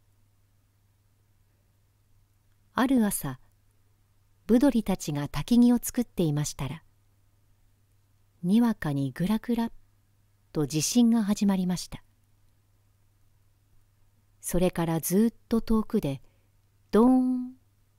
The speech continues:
という音がしました。しばらく経つと、日が変に暗くなり、細かな灰がバサバサバサバサ降ってきて、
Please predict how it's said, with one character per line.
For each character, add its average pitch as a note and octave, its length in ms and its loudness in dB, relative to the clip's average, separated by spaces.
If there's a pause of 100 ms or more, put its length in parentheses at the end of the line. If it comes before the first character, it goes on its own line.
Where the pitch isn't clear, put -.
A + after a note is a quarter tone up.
と F3+ 120 2
い D#3 200 -2
う C3+ 120 -2
音 E3+ 240 0
が A3 120 2
し - 180 -6
ま C#3+ 80 -6
し - 120 -12
た。 - 160 -18 (2750)
し - 200 -6
ば A#3 120 4
ら A3 120 0
く - 100 -14
経 F#3 120 -6
つ - 160 -12
と、 - 160 -14 (840)
日 - 220 -4
が A3 160 4
変 A#3+ 320 4
に D#3+ 120 0
暗 F#3 280 -2
く - 140 -6
な F3 140 -2
り、 - 140 -12 (1500)
細 G#3 300 4
か F3+ 120 -4
な D#3 120 -2
灰 D#3 280 -4
が D3+ 200 -8 (560)
バ G#3+ 100 0
サ C#4 180 0
バ G#3 120 0
サ D3 200 -4
バ - 140 0
サ - 160 -2
バ A3+ 140 0
サ D#3+ 120 -6
降 - 140 -2
っ - 20 -4
て - 180 -8
き - 120 -18
て、 - 220 -12